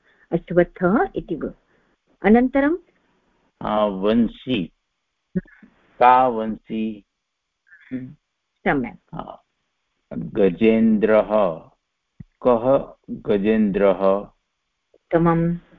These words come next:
Speaker 1: अनन्तरं?
Speaker 2: मकरौ। आम्, कौ मकरौ? आ, विद्याः। कः विद्याः?
Speaker 1: ओ, तत्र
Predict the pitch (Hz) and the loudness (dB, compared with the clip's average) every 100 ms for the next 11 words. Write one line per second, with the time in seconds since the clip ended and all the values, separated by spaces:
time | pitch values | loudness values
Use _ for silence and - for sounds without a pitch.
0 | _ _ _ - 156 320 - - 208 254 | _ _ _ -16 -8 -4 2 2 4 2
1 | 117 107 113 104 82 82 _ _ _ _ | 2 4 2 2 -2 -16 _ _ _ _
2 | _ _ _ _ _ _ 101 - 50 50 | _ _ _ _ _ _ -12 -8 -6 -8
3 | 104 - _ _ - - _ 127 143 139 | -10 -12 _ _ -20 -20 _ 2 4 2
4 | 127 110 104 - 110 110 110 107 107 _ | 2 0 -2 -2 0 2 2 0 -4 _
5 | _ _ _ _ _ _ _ _ _ _ | _ _ _ _ _ _ _ _ _ _
6 | _ _ _ _ _ _ - 104 101 85 | _ _ _ _ _ _ -12 -4 -2 0
7 | 98 90 - 120 107 98 98 101 85 73 | 0 -2 0 2 4 2 0 0 0 -6
8 | - _ _ _ _ _ _ _ _ _ | -20 _ _ _ _ _ _ _ _ _
9 | _ _ _ - 123 117 117 113 98 92 | _ _ _ -2 0 2 0 -2 -4 -6
10 | - 107 98 95 95 90 92 - _ _ | -2 0 2 2 0 0 -2 -12 _ _
11 | _ _ 196 160 - 190 185 226 226 | _ _ -2 -2 0 -2 2 4 4